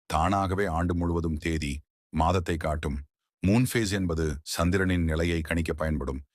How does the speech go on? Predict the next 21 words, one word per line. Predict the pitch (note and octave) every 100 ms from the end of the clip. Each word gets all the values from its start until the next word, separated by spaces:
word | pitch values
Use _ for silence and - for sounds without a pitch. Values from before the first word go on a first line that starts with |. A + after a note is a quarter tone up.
| _ _
இந்த | - G2 F2
வாட்சில் | D#2 F#2 - G#2
அலாம் | E2+ F2+ F2
கூட | F2+
இருக்கு. | D2+ C#2 C2+ C2 _ _ _
இந்த | - G2+
வாட்ச் | E2 F#2 B2 -
ரிவர்சிபிள் | F#2 G2+ F#2 F#2+ F2
டயல் | F2 F2+
கொண்ட | F2 F2 E2
வடிவமைப்பில் | D#2 F#2 F#2 E2+ D#2+ F2 D#2+
உருவாக்கப்பட்டுள்ளது. | E2 E2+ D#2+ - D2 D#2 C#2 C2+ C#2 - _ _ _ _
ஒரு | E2+ G2+
பக்கம் | A#2+ A#2 A#2+
நேரத்தையும் | F#2+ F#2 F#2 F#2 F#2+ E2+
நாளையும் | E2+ F#2+ F2+
காட்டும், | D#2+ D2 D2 C2+ - _ _
மறுபக்கம் | D#2 F2 A2 G2+ F#2 F2+
அனைத்து | E2 F#2+ F#2 E2+
செயல்பாடுகளையும் | E2+ F2 E2 D#2 D2+ D#2 C#2
காட்டும். | C#2 -